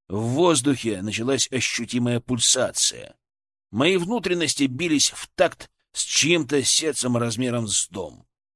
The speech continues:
Пульсация выбивала из мыслей все, кроме того, что требовалось делать именно сейчас. Спираль торуса раскрылась, а из ее внутренности полезла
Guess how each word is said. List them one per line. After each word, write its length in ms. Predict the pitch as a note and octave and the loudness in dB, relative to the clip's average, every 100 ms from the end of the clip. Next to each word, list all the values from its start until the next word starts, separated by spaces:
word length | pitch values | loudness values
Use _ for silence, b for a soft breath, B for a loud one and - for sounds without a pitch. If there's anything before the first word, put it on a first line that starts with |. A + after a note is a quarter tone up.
| _ _ _ _ _ _ _ _ | _ _ _ _ _ _ _ _
Пульсация 640 | - A#2+ - F3+ - D3+ C#3+ | -2 2 4 4 4 4 4
выбивала 500 | C#3+ C3+ C#3+ D3+ D3 | 4 2 2 2 2
из 280 | B2 B2 | 2 0
мыслей 400 | B2 D3+ - C#3+ | 2 0 2 4
все, 680 | C3+ - - - B2+ D#2 - _ _ _ _ _ | 4 2 2 4 2 0 -10 _ _ _ _ _
кроме 300 | B2+ C#3 C#3 | 2 4 4
того, 240 | C#3+ D3+ | 4 4
что 160 | B2+ B2 | 2 -2
требовалось 560 | A#2+ B2+ A#2+ A#2 A#2+ - | 0 0 0 0 -2 0
делать 300 | B2 A#2+ - | 0 -2 -2
именно 280 | C3+ A#2+ A2+ | 0 2 0
сейчас. 760 | A#2 G2+ - F2+ - - - _ _ _ _ _ _ _ _ _ _ - | -2 -2 -4 -2 -2 -2 -4 _ _ _ _ _ _ _ _ _ _ -8
Спираль 480 | - B2+ D#3+ F3+ | -4 0 4 4
торуса 420 | B2 F3 D#3 - C#3 | 4 2 4 4 4
раскрылась, 800 | C#3 - E3 F3+ D#3 - - - _ _ _ _ _ _ _ | 4 2 0 2 4 2 0 -6 _ _ _ _ _ _ _
а 120 | A2+ | 0
из 280 | C3+ E3+ - | 4 4 2
ее 220 | F#3 A#3 | 2 2
внутренности 680 | E3 G#3 G#3+ F#3 F3+ - D#3+ | 2 2 2 2 2 2 0
полезла 560 | C#3+ C#3+ D#3 B2+ C3+ | 2 2 2 2 2